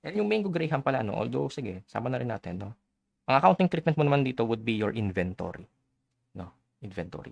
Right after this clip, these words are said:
P A S two. Ito ay P P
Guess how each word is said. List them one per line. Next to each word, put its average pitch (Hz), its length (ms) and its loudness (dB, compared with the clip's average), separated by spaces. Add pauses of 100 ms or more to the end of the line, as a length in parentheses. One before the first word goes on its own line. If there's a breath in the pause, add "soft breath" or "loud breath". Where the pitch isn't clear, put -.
P 104 240 -2
A - 80 -4
S - 240 -10
two. - 160 -16 (4000 loud breath)
Ito 107 160 -2
ay 110 160 -2
P 107 160 -4
P - 100 -8